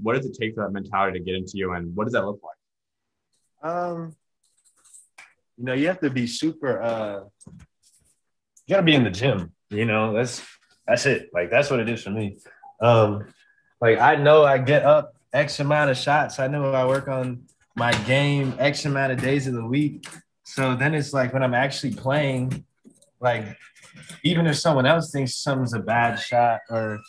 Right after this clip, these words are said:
Speaker 2: that I should have done something else, it's like, no, like, I, I work on this. You know what I'm saying?
Speaker 1: Mm-hmm.
Speaker 2: So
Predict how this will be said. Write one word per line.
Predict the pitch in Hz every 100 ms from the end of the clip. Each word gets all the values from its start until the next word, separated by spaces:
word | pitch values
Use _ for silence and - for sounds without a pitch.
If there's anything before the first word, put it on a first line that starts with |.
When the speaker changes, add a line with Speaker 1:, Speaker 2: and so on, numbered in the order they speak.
| - - _ _
Speaker 2:
that | 113
I | 107
should | 107 135
have | 117 107
done | 110 117
something | 117 110 104 90 92
else, | 117 95 104
it's | -
like, | 76 76 -
no, | 90 98 117 90
like, | 85
I, | 101 95 104
I |
work | 85 120 107
on | 78
this. | 78 - -
You | -
know | 127
what | 127
I'm |
saying? | 117 113 127 139 135
Speaker 1:
Mm-hmm. | - - 107 117
Speaker 2:
So | 120 117 110 - -